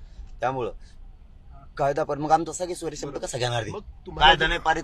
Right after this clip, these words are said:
Speaker 1: करणार
Speaker 2: बरोबर.
Speaker 1: आणि मग घ्यायला घेतला कशाला? त्यांनीच
Speaker 2: त्याला
Speaker 1: घेतलेला आहे.
Speaker 2: बरोबर, अर्थच नाही उरणार. मग एवढा तुम्हाला विश्वास आहे तर तुम्ही मग दहा तारखेपासून पुन्हा एकदा उपोषणाचा इशारा का दिलाय?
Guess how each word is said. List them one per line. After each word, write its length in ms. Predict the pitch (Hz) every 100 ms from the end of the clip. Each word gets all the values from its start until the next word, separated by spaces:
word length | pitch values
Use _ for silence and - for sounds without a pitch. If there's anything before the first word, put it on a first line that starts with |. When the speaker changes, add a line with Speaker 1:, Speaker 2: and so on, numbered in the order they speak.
| -
Speaker 1:
करणार 320 | 147 170 135
Speaker 2:
बरोबर. 320 | 107 - -
Speaker 1:
आणि 100 | 127
मग 140 | 151 143
घ्यायला 300 | 131 170 175
घेतला 320 | 131 160 175
कशाला? 260 | 143 123 123
त्यांनीच 220 | 185 208
Speaker 2:
त्याला 160 | 226 139
Speaker 1:
घेतलेला 240 | 139 131
आहे. 100 | 107
Speaker 2:
बरोबर, 200 | 160 143
अर्थच 320 | - 185 208 180
नाही 140 | 151
उरणार. 240 | 123 104 101 - - - - 175
मग 120 | 113 - - 156
एवढा 240 | 156 170
तुम्हाला 300 | 180 185 185
विश्वास 360 | 180 - 160 165
आहे 140 | 156
तर 80 | 160
तुम्ही 260 | - 156
मग 160 | 156 156
दहा 220 | 131 123 147
तारखेपासून 680 | 147 - 147 139 131 - 143
पुन्हा 340 | 143 139 135
एकदा 200 | 143 139
उपोषणाचा 760 | 135 - 123 131 123 - 131 131
इशारा 300 | 120 - 123
का 180 | - 147
दिलाय? 260 | - -